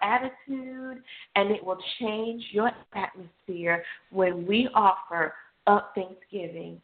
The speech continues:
unto the Lord. Amen. Amen. Hallelujah. Thank you, Lord God. God, we bless your name. God, we thank you. God, we honor you. Hallelujah. God, we appreciate you.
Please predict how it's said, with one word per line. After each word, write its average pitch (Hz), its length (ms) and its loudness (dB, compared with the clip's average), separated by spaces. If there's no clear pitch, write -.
unto 180 300 -10
the 170 80 -6
Lord. 160 560 -10
Amen. 233 680 4
Amen. 180 760 0
Hallelujah. 180 920 0
Thank 240 280 0
you, 185 120 -4
Lord 170 280 -8
God. 175 640 -16
God, 247 240 8
we 214 80 2
bless 190 360 -4
your 196 140 -8
name. 190 480 -8
God, 262 200 2
we 214 240 -2
thank 202 300 -2
you. 170 280 -14
God, 269 200 4
we 226 120 4
honor 196 400 6
you. 175 280 0
Hallelujah. 214 680 2
God, 240 200 -2
we 226 140 0
appreciate 180 840 -4
you. 170 340 -4